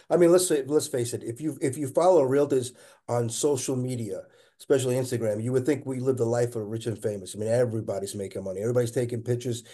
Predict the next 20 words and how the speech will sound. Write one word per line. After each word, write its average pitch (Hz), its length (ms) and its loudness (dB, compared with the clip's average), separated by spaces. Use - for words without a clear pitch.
in 117 100 0
front 120 240 2
of 113 100 0
Porsches 120 440 0
and 110 120 -4
Ferraris 113 540 -2
and 110 80 -8
things 117 220 -4
like 110 160 -2
that, 110 320 -6
uh, 110 260 -2
dr-, 117 320 -6
dressed 117 380 0
really 127 240 -2
well, 120 320 2
going 120 280 0
out, 123 360 -2
you 139 100 -8
know, 113 80 0
d-, 135 220 -4